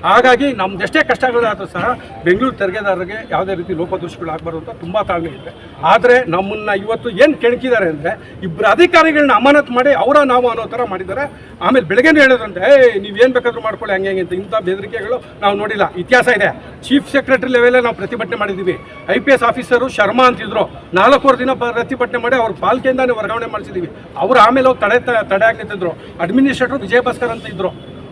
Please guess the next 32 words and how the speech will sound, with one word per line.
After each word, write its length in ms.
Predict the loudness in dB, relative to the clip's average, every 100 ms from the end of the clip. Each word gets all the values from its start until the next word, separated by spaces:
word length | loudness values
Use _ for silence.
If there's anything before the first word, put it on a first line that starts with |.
| -6
ಅಂಥ 180 | 0
ಅಧಿಕಾರಿಗಳ 540 | 4 4 2 0 0 -2
ಮೇಲೆ 380 | -4 -2 -2 0
ಹೋರಾಟ 240 | -2 -2
ಮಾಡಿ 220 | -2 -4
ನಮ್ಮ 140 | -6 -6
ಶಕ್ತಿ 220 | -10 -10
ಪ್ರದರ್ಶನ 460 | -8 -8 -6 -6
ಮಾಡಿದ್ದೀವಿ. 420 | -4 -6 -8 -12 -14 -18 -10 -6
ಅಂಥದ್ದು 320 | 0 0 0
ಬಿಟ್ಬಿಟ್ಟು 320 | -4 -4 0
ನಮ್ಮ 200 | 2 2
ಅಧಿಕಾರಿಗಳಿಗೆ 560 | -2 0 -2 -2 -6 -6
ಏನಾದರೂ 240 | -6 -6
ಸಣ್ಣ 180 | -6 -6
ಪಣ್ಣ 200 | -6 -8
ಆದ್ರೆ 160 | -8 -6
ನಾವು 160 | -4
ಯಾವತ್ತೂ 380 | -4 -2 0 -2
ಕುಗ್ಗಲ್ಲ. 520 | -2 -12 -6 0 2 4 0 -4 -8 2
ಏನೇ 280 | 4 6
ಆದ್ರೂ 180 | 6 4
ಇವತ್ತು 240 | 0 -2 -2
ಸಭೆ 240 | -2 -2
ತ-, 400 | -2 -2 -4 -4
ತೀರ್ಮಾನ 260 | -2 0 0
ಮಾಡ್ತೀವಿ. 680 | 0 -4 -6 -6 -10 -4
ಮುಂದಿನ 400 | 2 4 4 4
ದಿನಗಳಲ್ಲಿ 500 | 0 0 0 0 -2
ತಕ್ಕ 200 | -2 2
ಪಾಠ 200 | 4 6
ಕಲಿಸ್ತೀವಿ. 420 | 2 0 -4 -6